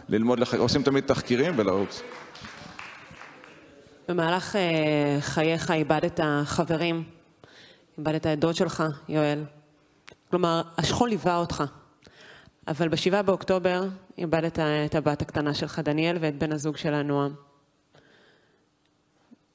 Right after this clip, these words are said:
Speaker 2: מה למדת על עצמך מאז?
Speaker 1: אה, אני אדבר על דברים אחרים, בסדר?
Speaker 2: <laughs>
Speaker 1: אה, כן, אבל היו לי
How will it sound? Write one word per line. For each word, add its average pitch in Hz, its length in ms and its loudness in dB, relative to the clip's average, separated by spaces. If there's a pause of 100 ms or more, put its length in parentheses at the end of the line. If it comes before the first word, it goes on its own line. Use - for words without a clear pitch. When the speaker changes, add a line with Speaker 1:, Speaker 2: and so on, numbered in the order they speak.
(800)
Speaker 2:
מה 190 300 0 (500)
למדת 165 460 0
על 151 160 0
עצמך 147 420 -4
מאז? 143 400 -2 (1200)
Speaker 1:
אה, 107 100 0
אני 123 340 2
אדבר 135 300 2
על 123 80 2
דברים 113 260 2
אחרים, 95 380 0 (140)
בסדר? 127 320 2 (400)
Speaker 2:
<laughs> 170 880 -6
Speaker 1:
אה, 90 400 2 (100)
כן, 110 180 2
אבל 87 300 4
היו 110 220 2
לי 110 360 2